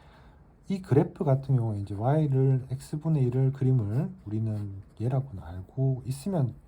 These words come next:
참 좋은데, 고일 거를 복습해서 좀 알면 좋겠지, 그제? Y는 X분의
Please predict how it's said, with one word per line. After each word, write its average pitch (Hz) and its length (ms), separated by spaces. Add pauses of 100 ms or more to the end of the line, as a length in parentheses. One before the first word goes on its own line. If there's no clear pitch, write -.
(240)
참 - 240
좋은데, 107 540 (960)
고일 120 260
거를 117 220
복습해서 110 460
좀 98 140
알면 95 280
좋겠지, - 420
그제? 120 240 (480)
Y는 131 260
X분의 139 440